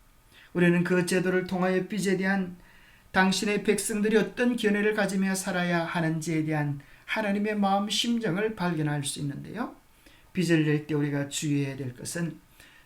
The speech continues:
최대한 빚을 내지 않도록 노력해야 할 것이고, 만약 피치 못한 사정으로 빚을 내야 한다면 최소한의 이율로 대출하는 지혜가 필요합니다.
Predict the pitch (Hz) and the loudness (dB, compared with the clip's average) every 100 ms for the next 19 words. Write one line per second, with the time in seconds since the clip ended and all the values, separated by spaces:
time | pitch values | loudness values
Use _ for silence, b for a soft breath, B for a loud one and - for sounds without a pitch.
0 | B - 214 190 202 202 196 233 226 220 | B -4 -2 2 2 2 0 -2 -2 0
1 | 202 190 226 233 180 180 196 208 208 190 | 0 0 2 2 0 0 0 -2 -2 -4
2 | 202 214 220 202 180 180 - - - _ | -2 -2 -2 -6 -8 -8 -8 -8 -14 _
3 | _ b b b b - 220 233 233 - | _ b b b b 2 4 4 2 -2
4 | - 254 - - 262 220 214 220 240 240 | -4 -2 -2 0 2 4 2 2 0 2
5 | 240 - 180 180 160 156 156 156 156 - | 0 0 -2 -2 0 0 0 0 -6 -12
6 | - - 226 208 208 180 190 196 160 143 | -18 -6 -4 -2 -2 -2 -2 -4 -6 -6
7 | 139 147 - - b b b b b - | -6 -8 -10 -20 b b b b b -2
8 | 156 147 156 143 143 143 - 202 208 190 | 0 0 0 2 2 0 -8 -6 -2 -2
9 | 196 202 196 - - 170 170 160 156 156 | -2 -4 -8 -8 -2 0 0 -4 -2 -2
10 | 147 - _ _ - _ _ - - _ | -4 -8 _ _ -20 _ _ -20 -20 _
11 | _ - - _ - - 147 143 143 143 | _ -20 -20 _ -8 -2 0 0 -2 -4
12 | - 139 - - - | -6 -6 -8 -14 -18